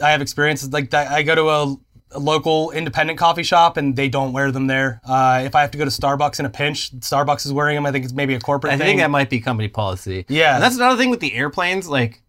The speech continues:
Speaker 2: I don't know if any of the airlines have decided it's worth it to keep their private mandates in place, 'cause they absolutely could. But, uh, it's like, why would you bother? 'Cause you know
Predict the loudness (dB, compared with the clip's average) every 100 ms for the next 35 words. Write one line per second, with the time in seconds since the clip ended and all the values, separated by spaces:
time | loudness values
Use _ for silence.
0 | _ _ _ _ 2 2 4 2 2 0
1 | 2 2 2 4 4 4 2 -4 -12 _
2 | _ _ _ _ _ _ _ -4 -2 -2
3 | 0 2 2 0 -4 -4 -2 -4 -8 -6
4 | -2 0 0 -4 -8 -6 -2 -2 0 -2
5 | _ _ _ _ _ _ _ _ _ _
6 | _ -2 2 2 2 0 -2 0 2 2
7 | 0 0 0 0 0 2 0 0 -2 -2
8 | -2 -2 -2 -6 -12 _ _ -6 -6 -4
9 | -6 -4 -4 -6 -12 _ _ _ _ _
10 | _ _ _ -6 -4 -4 -2 0 0 0
11 | -4 -4 -4 -4 -4 -4 -2 0 4 4
12 | 4 0